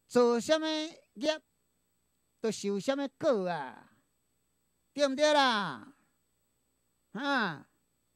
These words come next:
是毋是？佛家咧讲诶啊。你若要开，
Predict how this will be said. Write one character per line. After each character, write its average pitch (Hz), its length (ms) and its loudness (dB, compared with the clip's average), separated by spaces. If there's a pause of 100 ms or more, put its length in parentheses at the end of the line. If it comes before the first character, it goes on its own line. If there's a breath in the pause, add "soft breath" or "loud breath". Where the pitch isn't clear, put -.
(1700)
是 214 160 -2
毋 208 80 -2
是？ 220 480 -2
佛 202 120 -6
家 254 200 -2
咧 254 80 0
讲 240 260 -2
诶 190 200 -6
啊。 202 280 -16 (1120)
你 196 140 -6
若 196 160 -4
要 226 100 -2
开， 208 420 -6